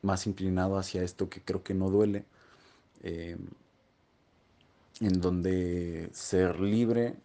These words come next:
y estar desapegado es como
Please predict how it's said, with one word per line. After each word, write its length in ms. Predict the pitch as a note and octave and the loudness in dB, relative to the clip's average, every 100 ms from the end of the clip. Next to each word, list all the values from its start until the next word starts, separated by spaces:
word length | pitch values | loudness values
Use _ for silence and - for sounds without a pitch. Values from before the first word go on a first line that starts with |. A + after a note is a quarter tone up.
| _ _ | _ _
y 160 | F2+ F#2 | -4 -4
estar 420 | F2 - G2 G2 | -4 -4 -2 0
desapegado 840 | G2 F#2 G2 - G2+ G#2+ G#2+ C3+ - - - - - - - - _ _ _ - | 0 0 -4 0 4 4 2 -2 -12 -20 -20 -20 -20 -20 -20 -20 _ _ _ -6
es 180 | G2+ | -6
como 580 | - G2+ F#2+ F#2 F2+ F#2 | -4 -2 2 2 0 -2